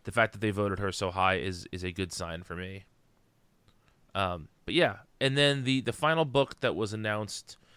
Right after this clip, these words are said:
in this first batch is, um, I don't wanna say it, it, it's the least surprising one, because I feel like the Green Lantern books have been just going through a weird,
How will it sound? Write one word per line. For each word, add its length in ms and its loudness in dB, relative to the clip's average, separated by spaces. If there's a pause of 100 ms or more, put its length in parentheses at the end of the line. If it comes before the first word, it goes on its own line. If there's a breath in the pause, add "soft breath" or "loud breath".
(280 soft breath)
in 200 -2
this 220 0
first 400 -2
batch 540 2 (460 soft breath)
is, 480 0
um, 480 0 (2500 loud breath)
I 80 8
don't 100 8
wanna 160 6
say 240 4
it, 260 2
it, 200 0
it's 180 -4
the 140 -6
least 280 0
surprising 580 2
one, 260 0
because 600 2 (300 loud breath)
I 80 2
feel 200 0
like 260 2 (380)
the 60 -20
Green 200 -2
Lantern 260 0
books 260 2
have 160 0
been 260 2
just 160 -6
going 260 0
through 220 -2
a 80 2
weird, 520 -2